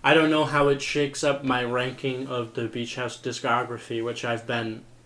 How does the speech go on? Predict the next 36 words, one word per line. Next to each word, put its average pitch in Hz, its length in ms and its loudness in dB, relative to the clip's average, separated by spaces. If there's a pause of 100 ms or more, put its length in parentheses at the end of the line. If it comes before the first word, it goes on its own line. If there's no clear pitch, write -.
(140)
doing 131 260 4
a 120 60 -4
pretty 123 320 -4
heavy 120 580 -6 (640)
dive 123 500 2
into 120 360 -4
this 127 280 -4
year 120 320 -4 (460)
in 113 160 -6
preparation 117 680 -2
for 110 420 -4
the 113 160 -4
concert 131 640 0 (140)
I'm 113 160 -10
going 110 300 -4 (140)
to 107 300 -6
on 98 120 -12
Tuesday, 107 560 -8 (480)
'cause 110 160 -6
I'm 107 140 -6
excited 113 420 -6
for 110 140 -6
that. 110 300 -6
The 147 140 -2
Beach 185 220 4
House 208 160 4
will 160 80 -2
be, 151 120 4
like, 139 240 2 (1000)
the 117 300 0 (200)
biggest 135 500 2
band 123 360 0
I've 110 160 -2
seen 120 300 -4
in 107 180 -6
concert, 107 580 -10